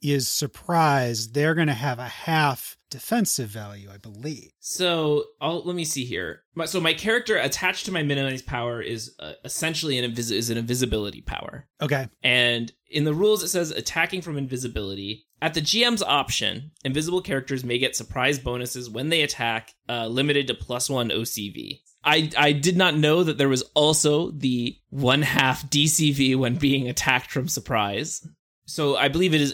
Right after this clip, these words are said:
Speaker 2: completely up to the G M to decide how these all interact.
Speaker 1: Okay. So what I'm gonna, what I'm gonna say on this one is you're gonna get the half D C V bon-,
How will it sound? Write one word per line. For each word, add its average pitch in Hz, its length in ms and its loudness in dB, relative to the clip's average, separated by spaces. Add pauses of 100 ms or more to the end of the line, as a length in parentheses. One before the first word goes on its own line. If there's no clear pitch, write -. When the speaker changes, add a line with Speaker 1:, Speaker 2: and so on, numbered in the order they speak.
(100)
Speaker 2:
completely 160 440 0
up 147 100 0
to 143 100 0
the 139 100 0
G 127 240 4
M 127 100 2
to 120 100 -2
decide 110 540 -2
how 131 220 0
these 113 180 -2
all 113 140 0
interact. 95 640 -6 (320)
Speaker 1:
Okay. 214 260 2 (320)
So 233 300 4
what 226 240 4
I'm 285 100 6
gonna, 247 300 6
what 214 140 6
I'm 240 80 6
gonna 233 120 8
say 190 200 6
on 160 120 6
this 147 280 4
one 131 380 2
is 127 720 0 (140)
you're 208 280 4
gonna 254 200 4
get 147 320 4
the 139 100 0
half 131 340 2
D 131 220 0
C 123 300 0
V 117 180 -2
bon-, 113 380 -4